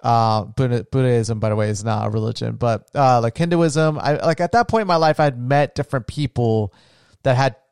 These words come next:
different beliefs and different schools of, of religion. And so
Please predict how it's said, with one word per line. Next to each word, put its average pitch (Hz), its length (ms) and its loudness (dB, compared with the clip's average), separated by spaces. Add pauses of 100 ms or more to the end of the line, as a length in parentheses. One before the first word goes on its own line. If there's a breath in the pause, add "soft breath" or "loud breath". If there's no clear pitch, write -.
(380)
different 160 400 -2
beliefs 139 460 0
and 117 80 -8
different 131 300 -4
schools 131 480 0
of, 110 280 -2
of 110 400 -2
religion. 123 580 -2
And 117 220 -6
so 120 540 2